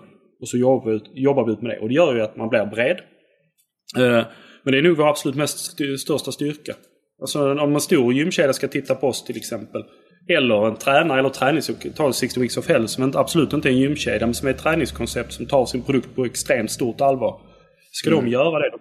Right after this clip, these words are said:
Speaker 1: behöver de ju ha bra kontroll på vad, hur, hur produkten levereras.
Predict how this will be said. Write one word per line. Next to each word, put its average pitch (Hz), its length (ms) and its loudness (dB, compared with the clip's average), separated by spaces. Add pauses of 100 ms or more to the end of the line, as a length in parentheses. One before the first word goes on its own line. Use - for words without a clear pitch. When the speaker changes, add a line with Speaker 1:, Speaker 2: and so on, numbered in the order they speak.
Speaker 1:
behöver 135 240 2
de 143 140 2
ju 127 60 0
ha 123 440 2 (720)
bra 165 200 4
kontroll 156 340 4
på - 140 -8
vad, 101 140 -2
hur, 131 460 -4
hur 135 160 -2
produkten 135 340 0
levereras. 117 680 0